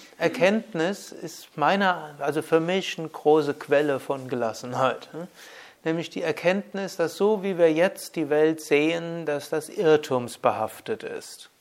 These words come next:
Und, hm, wir, wenn wir, wenn's heißt, die ganze Welt, hinter der ganzen Welt ist eine höhere Wirklichkeit, aber wir erleben die ja nicht immer, nehme ich mal an. Ja, es gibt manchmal, fühlen wir uns getrennt, wir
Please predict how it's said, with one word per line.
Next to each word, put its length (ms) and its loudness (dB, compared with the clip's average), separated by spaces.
Und, 480 -4
hm, 220 -6
wir, 600 0
wenn 220 4
wir, 260 4
wenn's 300 -2
heißt, 260 8
die 80 0
ganze 360 4
Welt, 200 6
hinter 240 4
der 120 6
ganzen 440 0
Welt 260 2
ist 200 -6
eine 260 -2
höhere 420 2
Wirklichkeit, 840 -4
aber 340 4
wir 160 6
erleben 560 6
die 140 0
ja 180 4
nicht 280 -6
immer, 380 -4
nehme 220 -6
ich 160 -12
mal 220 -2
an. 80 -10
Ja, 160 -8
es 140 -18
gibt 200 -2
manchmal, 460 -2
fühlen 400 -2
wir 80 2
uns 240 -6
getrennt, 640 0
wir 140 -10